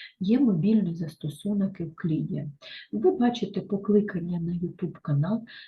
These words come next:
завдяки якому ви можете переглянути, як його можна використати у власній професійній діяльності.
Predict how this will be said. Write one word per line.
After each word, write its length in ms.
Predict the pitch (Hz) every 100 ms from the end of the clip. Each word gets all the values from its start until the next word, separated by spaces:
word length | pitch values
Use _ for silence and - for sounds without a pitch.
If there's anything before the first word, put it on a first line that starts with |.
| -
завдяки 580 | 175 180 165 185 - 185
якому 600 | 165 147 - 247 269 226 - _
ви 140 | 185 208
можете 440 | 208 196 151 -
переглянути, 1040 | - 160 156 139 156 185 233 240 - 151 - - - -
як 360 | 180 254 262 175
його 240 | 156 190
можна 380 | 185 185 170 147
використати 800 | 151 190 240 240 - 233 220 208
у 140 | 202
власній 460 | 151 165 214 - 180
професійній 800 | 156 151 151 - 190 202 185 170
діяльності. 840 | 175 165 156 151 143 - -